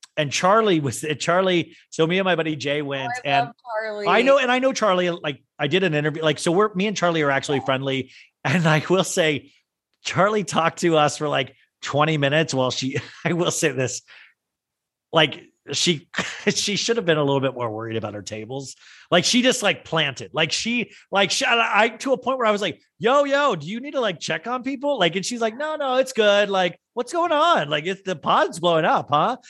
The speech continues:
Speaker 1: And, like, she was, and she is the nicest, coolest
Speaker 2: Oh,
Speaker 1: person.
Speaker 2: I love her.
Speaker 1: I will say, but she's not drinking because she's, like, lost forty pounds 'cause she's competing. She has, like, a coach for her, like,
Speaker 2: Oh,
Speaker 1: like,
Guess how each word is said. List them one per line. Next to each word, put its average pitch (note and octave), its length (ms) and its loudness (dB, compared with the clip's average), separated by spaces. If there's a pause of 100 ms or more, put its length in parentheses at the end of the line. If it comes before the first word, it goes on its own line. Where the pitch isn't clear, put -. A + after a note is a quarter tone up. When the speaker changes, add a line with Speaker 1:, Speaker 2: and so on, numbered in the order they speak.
(180)
Speaker 1:
And, F#3+ 120 0
like, G3 200 0
she A#3+ 300 -2
was, B3 220 0
and F3 140 0
she A3+ 180 0
is F#3 120 4
the E3 120 -2
nicest, D3+ 800 -4 (360)
coolest A3 440 4
Speaker 2:
Oh, - 20 -4
Speaker 1:
person. E3+ 420 0
Speaker 2:
I F#3+ 60 4
love F#3+ 200 -4
her. C#3 920 -2
Speaker 1:
I E3 80 4
will F3+ 220 2
say, F3+ 200 -2
but D#3 180 -2
she's E3+ 340 -2
not D#3 300 -2
drinking C#3+ 460 -4
because C3 220 -2
she's, C3 180 -6
like, B2+ 160 -2
lost B2+ 320 2
forty C3+ 220 0
pounds C3+ 200 0
'cause B2 120 -2
she's B2+ 180 -4
competing. A2+ 720 -4
She - 120 -4
has, D#3 100 4
like, D3+ 100 -2
a C#3+ 60 2
coach C3+ 340 0
for C#3 180 0
her, C3+ 80 2
like, B2 240 -4 (140)
Speaker 2:
Oh, D#4+ 200 0 (280)
Speaker 1:
like, C3 320 0